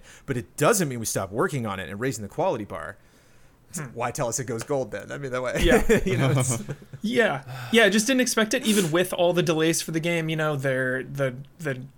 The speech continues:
Speaker 2: narrative they were writing about not crunching and then going gold and having to go back on that. Like, there's been so much. I thought, "Okay, now it's finally locked in." They came out, they were ahead of it, they addressed it head on.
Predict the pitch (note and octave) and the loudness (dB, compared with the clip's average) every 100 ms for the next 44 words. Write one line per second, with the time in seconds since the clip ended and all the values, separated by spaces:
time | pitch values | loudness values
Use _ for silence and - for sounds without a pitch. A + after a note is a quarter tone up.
0 | _ _ _ - - _ F3 F3+ F3 F3 | _ _ _ -20 -20 _ 2 6 6 6
1 | E3+ E3 D#3 D3+ D3 C#3 B2+ B2+ B2+ B2+ | 6 6 6 6 4 0 -2 -6 -10 -10
2 | - G3+ F#3+ - F3 E3 E3 - C#3 A#2+ | 0 4 4 4 4 2 0 -2 -4 -2
3 | B2 G3 F#3+ F3 E3 E3 D#3+ C#3+ C#3 A#2 | 2 4 6 6 6 6 4 0 -2 -4
4 | A2 A2 E3 F3+ F#3 E3+ D#3+ D#3+ D#3 C#3 | -10 0 4 4 4 2 2 0 2 2
5 | D3+ C#3+ C#3+ C3+ C#3+ C#3 F3 F#3+ C#3 D3 | 0 0 0 0 0 2 4 2 0 0
6 | F3+ G#3+ G#3+ D#3 D#3 D#3 - E3+ E3+ D#3 | 0 2 2 2 2 0 0 2 4 2
7 | D3+ - D3 D3 C3+ E3 D3+ C#3+ C#3 - | 0 -2 -2 -2 -2 -2 0 0 -2 -2
8 | D3 C#3 C#3 C3+ C3 C3+ C#3 C#3 C3+ C#3 | 0 0 0 -2 0 -4 -4 -4 -2 -2
9 | C#3 - - C3+ B2+ B2 C3 | -2 -4 -2 0 -2 -6 -8